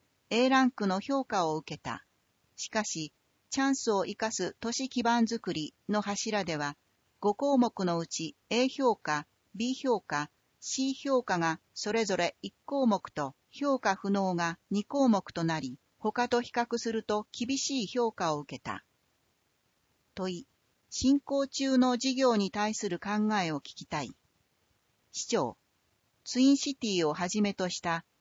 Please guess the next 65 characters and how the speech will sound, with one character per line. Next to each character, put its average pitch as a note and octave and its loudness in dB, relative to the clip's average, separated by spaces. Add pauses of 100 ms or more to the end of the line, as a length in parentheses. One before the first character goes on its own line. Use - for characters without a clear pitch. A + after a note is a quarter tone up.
ハ B3+ 2
ー A3+ 2
ド G3 0
の E3+ 2
整 C4+ 0
備 G#3 0
に F3 0
つ - -6
い F3+ -4
て D3 -4
は、 D3 -4 (220)
し - -6
っ - -20
か C4+ 0
り A#3+ -2
と F3 2
道 F#3+ 0 (120)
筋 A3 -2
を G#3 0
つ - -8
け A#3+ 0
な G#3 2
け F3+ -4
れ E3 -2
ば D3+ -4
い D3+ -8
け D#3+ -6
な C#3+ 0
い。 A#2 -4 (840)
ソ C#4 -2
フ - -14
ト F3+ 0
の F3 2
政 A#3 0
策 A#3+ -6
と A3 0
し - -6
て G3+ -2
は、 D3+ -2 (320)
障 C4 4
害 B3 2
者 G3 0
の E3+ 0
働 C4+ -2
く C4 -6
機 - -10
会 A3+ 0
の E3+ 0
提 G3 -4
供 F3+ -2
や E3+ -6 (360)
自 G3 -2
立 B3 0
の A#3 4
支 A3 -2
援 G#3 2
が G3 0
残 F#3 -2
っ - -12
て - -6
い C#3 -4
る。 C#3 -8 (840)
ハ C4 2
ー - 2
ド、 F3+ 0